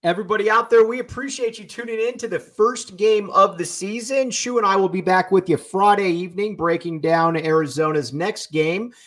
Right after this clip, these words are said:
Um, we got, uh, also, uh, Tony Gimino will be on with us <laughs> Saturday. Uh, I think Schuster, Schuster doesn't know this, but Schuster's gonna be asked to join on a, uh, um, I didn't wanna say something that sounds wrong right there, but Schuster's gonna be asked to join.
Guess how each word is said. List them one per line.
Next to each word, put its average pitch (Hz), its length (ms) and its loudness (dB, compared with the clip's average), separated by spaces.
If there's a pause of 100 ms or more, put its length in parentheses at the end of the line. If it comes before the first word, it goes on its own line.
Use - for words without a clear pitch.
(200)
Um, 143 360 4
we 139 120 -2
got, 151 340 2
uh, 135 180 4
also, 151 440 2
uh, 135 100 2
Tony 170 380 -2
Gimino 165 460 2
will 185 120 8
be 175 180 6
on 175 240 6
with 170 140 4
us 151 200 2
<laughs> - 40 -20
Saturday. 180 880 0
Uh, 139 280 -2 (260)
I 262 120 -2
think 254 200 -12
Schuster, - 400 -10 (160)
Schuster 277 340 -6
doesn't 190 300 2
know 196 180 4
this, 165 220 0
but 151 120 -6
Schuster's 185 440 -2
gonna 160 160 2
be 151 160 4
asked 147 300 4
to 147 60 -4
join 143 440 4
on 131 180 2
a, 117 300 2
uh, 95 400 -2 (480)
um, 98 540 -4
I 117 60 0
didn't 120 140 2
wanna 117 140 4
say 110 180 2
something 104 320 -2
that 90 100 -8
sounds 104 360 0
wrong 101 300 4
right 87 280 0
there, 95 180 2
but 131 140 2
Schuster's 175 380 0
gonna 143 160 0
be 143 120 6
asked 135 260 6
to 135 60 -20
join. 151 380 0